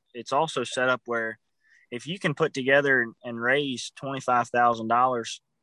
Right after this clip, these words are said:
in your state, I mean, you know, five businesses come together and donate five thousand dollars, or you get a group of guys t-, together, a couple hunt clubs or whoever it may be,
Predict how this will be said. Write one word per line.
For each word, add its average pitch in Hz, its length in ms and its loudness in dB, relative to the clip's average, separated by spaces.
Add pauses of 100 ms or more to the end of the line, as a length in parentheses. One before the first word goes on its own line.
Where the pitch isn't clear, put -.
(320)
in 127 160 -6
your 131 480 -2
state, 139 420 0 (160)
I 117 60 -10
mean, 113 280 -6
you 131 120 2
know, 113 200 2 (100)
five 127 220 6
businesses 120 420 -4
come 120 160 -2
together 120 360 2
and 113 100 -4
donate 117 320 -2
five 117 240 -2
thousand 113 300 0 (340)
dollars, 117 420 0
or 107 60 -12
you 117 140 -12
get 113 140 -10
a 104 60 -12
group 120 220 -4
of 101 120 -8 (120)
guys 120 460 2
t-, 104 120 -16
together, 117 540 -2
a - 40 -20
couple 123 260 -2
hunt 131 160 2
clubs 123 320 -2
or 110 180 -8 (920)
whoever 170 260 6
it 135 40 -4
may 135 180 0
be, 156 360 -4